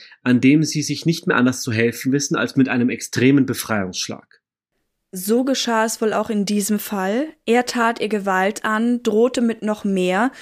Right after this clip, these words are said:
Speaker 2: und sie wusste sich nicht anders zu wehren, als ihren Peiniger zu töten, sobald er eine Schwäche zeigte. Dass Theresia selbst kein guter Mensch gewesen sein muss, ist tatsächlich möglich, aber auch nicht ausschlaggebend.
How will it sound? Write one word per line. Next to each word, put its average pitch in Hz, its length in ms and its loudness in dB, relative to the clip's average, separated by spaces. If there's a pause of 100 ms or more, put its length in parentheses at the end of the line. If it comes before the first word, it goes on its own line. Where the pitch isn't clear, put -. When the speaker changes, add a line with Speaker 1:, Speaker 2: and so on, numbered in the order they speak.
(200)
Speaker 2:
und 208 160 0
sie 226 200 2
wusste 247 260 0
sich 208 240 -4
nicht 247 300 0
anders 220 340 0
zu 208 200 -2
wehren, 208 320 2
als - 200 -4
ihren 214 160 0
Peiniger 202 460 -2
zu 202 140 -8
töten, 220 520 0 (180)
sobald 202 420 0
er 240 100 -2
eine 208 160 -4
Schwäche 202 400 -2
zeigte. - 600 -6 (480)
Dass 214 180 0
Theresia 233 540 2
selbst 214 400 0
kein 247 300 2
guter 262 220 0
Mensch 226 280 -2
gewesen 202 380 0
sein 185 300 -2
muss, 185 540 0 (380)
ist 240 200 0
tatsächlich 202 380 -2
möglich, 190 640 -2 (300)
aber 208 300 4
auch 220 120 -2
nicht 220 260 -4
ausschlaggebend. 180 920 -4